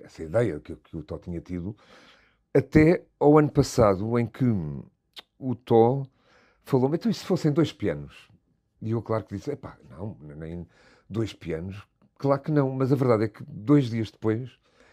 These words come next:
eu estava em casa, com o, no meu estúdiozinho pequenino, no tamanho desta sala, hum, a tocar sintetizadores e, e comecei a, a compor umas coisas, a pensar no António, no meu filho mais velho,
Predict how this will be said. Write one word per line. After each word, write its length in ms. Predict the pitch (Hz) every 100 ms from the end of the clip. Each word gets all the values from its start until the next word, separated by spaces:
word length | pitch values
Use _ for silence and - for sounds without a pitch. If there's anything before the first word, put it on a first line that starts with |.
| _ _
eu 80 | -
estava 280 | 123 120 107
em 60 | 113
casa, 400 | 160 175 160 147
com 140 | -
o, 920 | 104 95 80 76 50 50 50 - - -
no 140 | 95
meu 80 | 95
estúdiozinho 500 | 90 - 85 85 101
pequenino, 400 | - - 90 127
no 240 | 147 95 80
tamanho 500 | 92 85 85 85 76
desta 320 | 80 - -
sala, 320 | - 95 120 123 _ _ - _ -
hum, 480 | 90 90 90 87 - _ -
a 60 | -
tocar 280 | - - 104
sintetizadores 800 | - 110 113 107 123 151 151 143
e, 200 | 151 151 - _ _ _ _ _
e 60 | 151
comecei 420 | - 156 - 165
a, 140 | 165
a 40 | 151
compor 360 | 160 151 156
umas 260 | 156 151 151
coisas, 320 | - 160 156
a 40 | 151
pensar 420 | 156 147 - 151 143 - 76 - _ _ _ _
no 160 | 151 147
António, 340 | 135 139 131
no 80 | 110
meu 120 | 95
filho 200 | - 92
mais 160 | 95 87
velho, 320 | 98 101